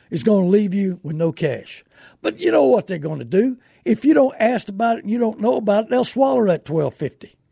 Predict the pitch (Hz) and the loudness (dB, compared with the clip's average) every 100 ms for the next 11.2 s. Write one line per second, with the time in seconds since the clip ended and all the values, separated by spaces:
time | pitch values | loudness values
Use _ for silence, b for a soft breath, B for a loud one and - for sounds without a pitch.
0 | _ _ _ - 269 214 262 - 233 - | _ _ _ -2 2 4 4 2 -2 2
1 | 208 180 190 170 151 135 117 175 214 233 | 2 2 -2 -2 -4 -6 -2 0 0 0
2 | 208 - 214 - 143 - 147 143 226 220 | -2 0 -2 -4 -10 -6 -4 -4 -8 -16
3 | b b b b 202 - 233 208 196 190 | b b b b -8 0 2 2 2 0
4 | 202 - 143 185 202 165 175 180 151 175 | 0 -2 -6 -4 -2 -4 -2 -2 0 0
5 | 262 165 147 165 - _ _ _ _ _ | 0 0 -4 -4 -10 _ _ _ _ _
6 | _ - 262 277 254 - 320 311 320 294 | _ 0 0 2 0 2 2 2 0 -2
7 | - 277 240 202 214 - - 269 262 185 | 0 -2 -2 -4 -4 -6 -2 2 2 -2
8 | - _ _ _ _ - 269 277 - 247 | -12 _ _ _ _ -2 0 0 -2 -4
9 | 196 156 147 156 233 - - 254 226 - | -4 -4 -6 -4 -4 -4 -4 0 0 0
10 | 131 240 262 233 233 226 170 - 254 233 | -2 0 0 0 0 -2 -4 -4 0 0
11 | 202 180 | -2 -8